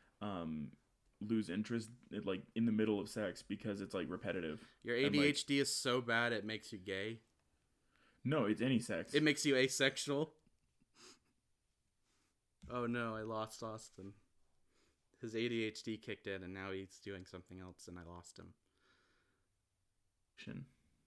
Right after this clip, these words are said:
Speaker 2: Uh, you cut out completely, so you're gonna
Speaker 1: Oh,
Speaker 2: have to
Speaker 1: fuck.
Speaker 2: run that back.
Speaker 1: It's not that you aren't interested in having sex with people, it's that you lose motivation to do it.
Speaker 2: Okay.
Speaker 1: Yeah.
Speaker 2: I just don't see how that, I mean, like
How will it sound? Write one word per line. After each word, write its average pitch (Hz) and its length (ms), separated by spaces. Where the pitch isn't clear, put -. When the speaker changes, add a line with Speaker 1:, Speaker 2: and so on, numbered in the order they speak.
Speaker 2:
Uh, 120 160
you 117 220
cut 135 240
out 113 260
completely, 92 580
so - 160
you're 110 160
gonna 117 120
Speaker 1:
Oh, 104 40
Speaker 2:
have - 80
to 101 80
Speaker 1:
fuck. 101 80
Speaker 2:
run 110 160
that 101 180
back. 87 380
Speaker 1:
It's 131 200
not 143 240
that 139 140
you 113 500
aren't 110 300
interested 113 440
in 101 60
having 107 320
sex 143 260
with 151 140
people, 165 340
it's 117 140
that 107 160
you 107 120
lose 113 240
motivation 104 600
to 92 100
do 85 220
it. 62 120
Speaker 2:
Okay. 101 380
Speaker 1:
Yeah. 95 220
Speaker 2:
I 117 100
just 113 220
don't 117 240
see 110 160
how 101 220
that, 92 260
I 101 80
mean, 101 220
like 95 300